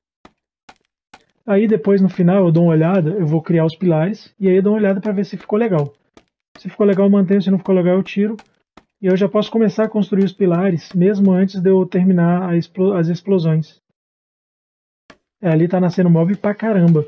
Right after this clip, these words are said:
porque tá tudo escuro ainda, né? Quando eu construir o Salão dos Ossos, ainda vai nascer alguns, porque eu ainda vou deixar escuro, mas eu vou usar alguns tipos de iluminação que o jogo permite.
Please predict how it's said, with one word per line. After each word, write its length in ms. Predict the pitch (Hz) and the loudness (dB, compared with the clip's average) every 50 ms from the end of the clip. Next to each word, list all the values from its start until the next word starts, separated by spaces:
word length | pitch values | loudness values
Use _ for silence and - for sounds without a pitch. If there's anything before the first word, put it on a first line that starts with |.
| - | -6
porque 680 | - 185 143 - - 170 165 160 160 156 156 151 151 151 _ _ _ _ _ _ - | -10 -10 -10 -8 -4 -2 0 0 2 0 0 -2 -4 -6 _ _ _ _ _ _ -8
tá 120 | - 165 | -8 -6
tudo 140 | - 190 185 | -4 -4 -6
escuro 300 | 175 - - 220 208 185 | -6 -4 -4 0 0 2
ainda, 220 | 165 160 156 151 147 | 2 2 2 0 0
né? 140 | 151 170 - _ _ _ _ _ _ - _ - - _ _ _ _ _ _ _ | -2 -4 -8 _ _ _ _ _ _ -20 _ -20 -20 _ _ _ _ _ _ _
Quando 180 | - 180 180 | -2 0 0
eu 80 | 196 190 | 0 2
construir 720 | 196 202 190 196 - 202 185 180 175 175 175 175 170 165 | 0 -2 -2 -2 -2 0 0 2 2 2 2 2 2 2
o 520 | 160 160 156 156 151 151 147 143 143 156 _ _ _ _ | 2 0 0 0 0 -2 -4 -4 -6 -10 _ _ _ _
Salão 300 | - - 190 175 170 165 | -8 -4 -2 0 0 0
dos 160 | 156 156 143 | 0 0 0
Ossos, 560 | 156 175 202 208 196 - - - - - - _ _ - _ _ _ _ _ _ - _ _ | 0 0 0 -2 -4 -8 -16 -20 -20 -20 -20 _ _ -20 _ _ _ _ _ _ -20 _ _
ainda 240 | - 180 175 170 175 | -2 0 0 0 2
vai 120 | 165 180 | 2 2
nascer 240 | 175 175 170 - 196 | 0 0 -2 0 0
alguns, 320 | 180 175 165 170 208 226 - | 0 0 2 0 0 -2 -2
porque 200 | _ - - 196 | _ -6 -2 0
eu 40 | |
ainda 160 | 180 185 185 175 | 0 2 0 0
vou 100 | 175 170 | 0 0
deixar 260 | 180 165 - 180 170 | -2 -2 -2 -2 -2
escuro, 340 | 165 - - - 233 214 190 | -2 -4 -4 -4 -2 0 0
mas 160 | 185 175 175 | 0 2 0
eu 80 | 180 | 0
vou 120 | 165 190 190 | 0 0 -2
usar 140 | 180 180 185 | 0 0 -2
alguns 260 | 185 175 202 196 - | 0 0 -2 -4 -4
tipos 260 | - 196 - 214 196 | -6 -10 -6 -6 -4
de 120 | 185 185 | -4 -4
iluminação 560 | 202 208 196 196 202 202 196 165 - 190 185 185 | -2 -2 0 0 0 0 -2 -4 -4 -4 -4 -2
que 80 | 208 | -2
o 40 | 196 | -2
jogo 180 | 180 185 180 170 | -2 -2 -2 -2
permite. 560 | - 214 208 196 170 165 - - - - | -2 0 2 2 0 0 -2 -6 -18 -18